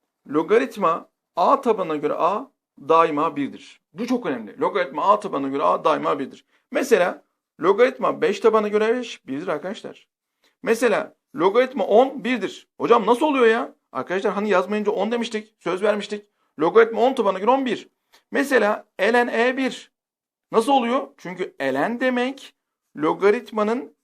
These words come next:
e tabana göre e demektir. Bakın bir. Yani şunu söylemeye çalışıyorum. Eğer bu iki ifade aynıysa, bakın bu iki ifade aynıysa, bakın bu iki ifade aynıysa ve bakın bu iki ifade aynıysa cevap daima ne olacaktır? Bir.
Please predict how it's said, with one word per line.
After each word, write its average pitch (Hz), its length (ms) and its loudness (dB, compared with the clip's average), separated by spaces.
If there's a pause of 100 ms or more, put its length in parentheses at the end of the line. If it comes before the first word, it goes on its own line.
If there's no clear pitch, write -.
e 185 220 0
tabana 220 320 -2
göre 185 200 -2
e 165 180 -2
demektir. 254 400 -6
Bakın 151 380 -2 (100)
bir. 208 300 -10 (320)
Yani 165 200 2
şunu 240 180 -4
söylemeye 240 300 0
çalışıyorum. 170 460 -4 (100)
Eğer 208 360 -2
bu 277 100 -6
iki 294 300 -6
ifade 190 460 0
aynıysa, 226 880 0
bakın 131 280 -8
bu 147 80 -8
iki 185 160 -10
ifade 190 260 -2
aynıysa, 185 540 -4 (340)
bakın 143 260 -12
bu 160 80 -8
iki 180 180 -14
ifade 156 300 -4
aynıysa 196 560 -6 (420)
ve 165 180 -4
bakın 139 340 -2
bu 120 100 -10
iki 117 140 -18
ifade 110 300 -10
aynıysa 214 640 0 (240)
cevap 190 320 0
daima 220 360 2
ne 202 180 -2
olacaktır? 196 540 -2
Bir. 165 220 -10